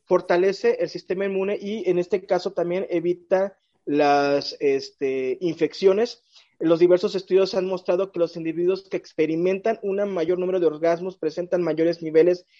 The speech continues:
de hemoglobina. Entonces, por lo tanto, pues prácticamente nos estamos salvando.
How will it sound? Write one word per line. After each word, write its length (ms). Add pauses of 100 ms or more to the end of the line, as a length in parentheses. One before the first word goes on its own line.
(160)
de 380
hemoglobina. 1040 (380)
Entonces, 420
por 180
lo 120
tanto, 420
pues 100
prácticamente 640
nos 160
estamos 460
salvando. 400